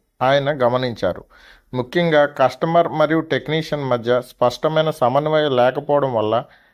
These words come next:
నాణ్యమైన సేవలు అందకపోవడం, అధిక ధరలు వసూలు చేయడం వంటి సమస్యలు ఉన్నాయని గుర్తించారు. ఈ గ్యాప్ను నేనెందుకు పూరించకూడదు అనే ఆలోచనతోనే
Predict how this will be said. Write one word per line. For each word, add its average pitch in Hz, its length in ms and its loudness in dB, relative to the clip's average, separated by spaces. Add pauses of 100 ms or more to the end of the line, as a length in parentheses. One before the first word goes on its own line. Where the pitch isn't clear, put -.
(160)
నాణ్యమైన 165 560 2
సేవలు 147 420 4
అందకపోవడం, 135 760 0 (160)
అధిక 147 260 0
ధరలు 151 300 2
వసూలు 135 480 -2
చేయడం 131 300 0
వంటి 127 220 -4
సమస్యలు 143 520 -2
ఉన్నాయని 131 540 -2
గుర్తించారు. 113 720 -6 (580)
ఈ 147 140 2
గ్యాప్ను 143 680 2
నేనెందుకు 147 520 0
పూరించకూడదు 143 960 0
అనే 131 140 2
ఆలోచనతోనే 147 1080 0